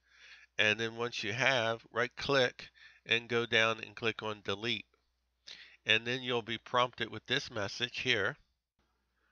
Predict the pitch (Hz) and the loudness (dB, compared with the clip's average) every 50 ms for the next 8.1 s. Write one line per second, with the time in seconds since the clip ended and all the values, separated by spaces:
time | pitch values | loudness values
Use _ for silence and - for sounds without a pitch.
0 | _ _ - 117 113 - - - - 123 117 113 110 110 117 - 95 107 107 113 | _ _ 4 4 4 4 0 2 4 6 8 8 6 4 2 2 4 4 4 2
1 | 110 110 - - - - 139 139 147 143 139 135 131 120 117 117 110 101 - 107 | 0 -4 -4 -4 -2 2 2 4 4 4 2 0 0 -2 0 0 -4 -2 -2 -2
2 | 101 110 120 117 - _ 110 107 101 - - - 113 110 113 113 113 117 - - | -2 0 -2 -4 -4 _ -4 -4 -4 -4 0 2 2 2 2 0 -4 -10 -14 -14
3 | - - 110 101 101 104 101 98 98 98 101 98 - - 107 107 110 - - - | -6 -2 -2 -2 -2 -2 -4 -2 -2 0 -2 -2 0 0 2 2 2 -2 -4 -8
4 | 120 104 104 98 101 104 95 98 98 107 113 117 113 - - 95 95 95 92 95 | -8 -8 -8 -10 -8 -2 2 4 4 4 4 2 -2 -6 -8 -4 0 2 2 2
5 | 98 101 110 - _ - - - - - - - - - - - - - 107 107 | 2 0 -2 -6 _ -20 -20 -18 -16 -14 -14 -14 -14 -16 -18 -6 0 0 0 2
6 | 117 120 113 - - 139 147 160 151 143 139 135 143 120 - _ 110 104 98 - | 0 -2 -4 -4 -2 0 2 2 2 0 0 2 2 0 0 _ -4 -4 -2 -2
7 | 101 101 107 120 135 - _ - 104 98 - 98 90 90 107 113 110 101 101 104 | -2 -2 0 -2 -4 -4 _ 2 2 2 2 -2 -10 -12 -4 2 4 6 6 6
8 | 110 120 | 6 2